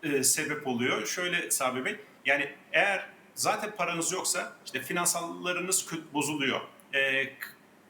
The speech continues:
krediye ulaşamıyorsunuz. Krediye ulaşsanız maliyeti çok yüksek oluyor. Şirketler bundan ciddi zarar yazıyorlar. Paranız varsa, e, az önce konuştuğunuz konu,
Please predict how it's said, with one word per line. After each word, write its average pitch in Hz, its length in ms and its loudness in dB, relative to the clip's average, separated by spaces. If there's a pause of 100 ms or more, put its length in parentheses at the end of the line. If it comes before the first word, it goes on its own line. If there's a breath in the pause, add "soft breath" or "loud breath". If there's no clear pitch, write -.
krediye 175 340 0
ulaşamıyorsunuz. 160 760 0
Krediye 160 340 -2
ulaşsanız 160 520 0
maliyeti 151 400 2
çok - 200 -8
yüksek 117 300 -4
oluyor. 143 260 -2 (200)
Şirketler 165 580 -2
bundan 151 360 0 (140)
ciddi 160 520 -2
zarar 139 340 4
yazıyorlar. 110 380 -2 (400)
Paranız 190 420 0
varsa, 180 480 2 (200)
e, 151 200 4
az 165 200 0
önce 170 220 -2
konuştuğunuz 156 600 -4
konu, 156 340 -2